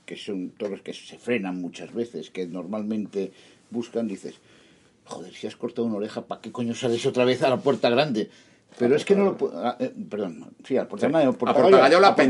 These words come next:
Speaker 2: pensando
Speaker 1: gallo,
Speaker 2: en la
Speaker 1: pensando
Speaker 2: puerta
Speaker 1: en la
Speaker 2: grande.
Speaker 1: pu-, puerta grande, porque, digo, si, espérate a verle, no es necesario salir, si has cortado una oreja, mm, vamos, no te la juegues, mm,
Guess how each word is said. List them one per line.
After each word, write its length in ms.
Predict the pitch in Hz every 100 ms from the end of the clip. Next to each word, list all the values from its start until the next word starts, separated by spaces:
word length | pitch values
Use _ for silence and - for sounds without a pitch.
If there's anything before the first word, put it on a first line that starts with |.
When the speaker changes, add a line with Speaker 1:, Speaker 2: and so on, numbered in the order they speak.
| 151
Speaker 2:
pensando 120 | 170
Speaker 1:
gallo, 140 | 175
Speaker 2:
en 60 | 175
la 60 | 160
Speaker 1:
pensando 260 | 196 208
Speaker 2:
puerta 80 | 208
Speaker 1:
en 0 |
la 60 | 190 190
Speaker 2:
grande. 140 | 180
Speaker 1:
pu-, 40 | 170
puerta 220 | 196 202
grande, 320 | 220 185 131
porque, 400 | - 113 196 - - - - - - - -
digo, 300 | 160 139 - - _ _ _ _ - _ _
si, 580 | - - 117 110 95 - -
espérate 460 | - - 147 147 156
a 40 |
verle, 380 | 185 202 139 98 101
no 200 | 147 170
es 100 | 170
necesario 580 | 175 151 - 160 160
salir, 340 | 139 117 185 165
si 220 | - 127
has 120 | 139
cortado 300 | 190 175 180
una 100 | 147
oreja, 400 | 120 160 160 104
mm, 500 | 95 107 110 120 110
vamos, 360 | 117 156 160 -
no 240 | 147 156
te 80 | 202
la 80 | 185
juegues, 540 | - 180 185 165 151 - - _ _ _ - -
mm, 240 | - 95